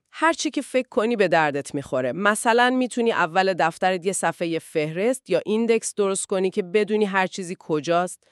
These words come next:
می‌تونی صفحهٔ اهداف سالانه داشته باشی، لیست کتابایی که می‌خوای بخونی، فیلمایی که می‌خوای ببینی،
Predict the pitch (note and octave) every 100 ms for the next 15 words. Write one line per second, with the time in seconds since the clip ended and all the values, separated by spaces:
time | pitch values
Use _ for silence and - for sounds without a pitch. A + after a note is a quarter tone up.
0 | _ _ _ - G#3 G#3+ G#3+ - F#3 -
1 | G#3+ G3 E3 D#3 F3+ F3+ E3+ - E3+ D#3
2 | D3 F3+ G#3+ G3+ - F#3+ F3 - F3 E3
3 | D#3+ _ _ _ G3+ G#3+ - F#3 F#3+ F3+
4 | D#3 E3+ G3 E3+ - E3+ D#3+ G3+ A3+ A#3
5 | A3 G#3+ G#3 G3+ - F3+ E3 E3+ E3+ F3
6 | E3+ - E3 C#3 G3 A3 A3+ A3 G#3+ G3+